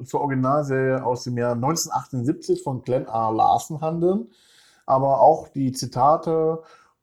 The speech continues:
äh, und ein Wink zur Reboot-Serie, äh,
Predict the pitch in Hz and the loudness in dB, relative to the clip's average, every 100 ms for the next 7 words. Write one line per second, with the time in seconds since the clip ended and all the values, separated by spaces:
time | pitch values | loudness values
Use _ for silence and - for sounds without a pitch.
0 | _ - 135 131 131 131 - 131 131 123 | _ -4 0 0 -2 -4 -8 -6 -2 0
1 | 117 139 180 156 135 180 165 156 147 143 | 0 0 0 0 2 2 2 0 2 2
2 | 143 143 139 143 - 127 127 | 2 0 -2 -4 -4 -2 -2